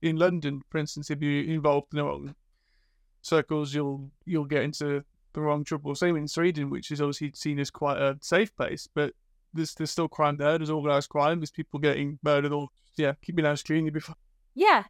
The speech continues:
Speaker 2: it just depends on what you're into. If you're into stuff that's gonna get you in trouble, like if you're into prostitutes or you're into, to drugs, you will probably find a problem.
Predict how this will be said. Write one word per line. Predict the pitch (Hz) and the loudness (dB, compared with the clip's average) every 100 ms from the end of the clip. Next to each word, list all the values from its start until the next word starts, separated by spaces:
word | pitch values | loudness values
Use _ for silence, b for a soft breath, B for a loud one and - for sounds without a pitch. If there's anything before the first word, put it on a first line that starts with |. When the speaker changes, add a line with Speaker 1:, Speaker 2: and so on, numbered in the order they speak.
| _ | _
Speaker 2:
it | 285 254 - | -2 0 -6
just | 269 - _ | -12 -12 _
depends | 311 - 381 339 | -4 4 4 6
on | 285 277 | 4 4
what | 247 | 2
you're | 233 269 | 4 4
into. | 370 277 175 156 170 _ _ _ | 4 2 0 -2 -8 _ _ _
If | 254 269 | -4 0
you're | 302 320 | 0 2
into | 415 415 349 | 2 0 0
stuff | - 285 | 2 2
that's | - - | 2 -2
gonna | 240 233 | 0 2
get | 254 - | 2 0
you | 226 | 2
in | 220 208 | 2 2
trouble, | 202 190 247 359 381 _ _ - | 2 2 2 2 0 _ _ 2
like | 196 - | 4 4
if | 196 - | -4 -2
you're | 202 | 2
into | 208 220 208 | 4 2 0
prostitutes | 180 254 285 - - 285 277 - | 0 0 0 -4 -2 0 0 -2
or | 196 | -2
you're | 196 185 | 0 2
into, | 202 196 202 185 175 - | 0 0 0 2 0 -4
to | 185 | -2
drugs, | 196 214 247 254 - - _ _ _ | 4 4 4 -2 -16 -20 _ _ _
you | 190 220 | -4 -2
will | 233 | -2
probably | - 226 208 190 190 | 0 2 2 0 -2
find | 208 185 185 | 0 0 2
a | 170 | 0
problem. | 202 170 156 143 190 | 0 0 -2 -4 -6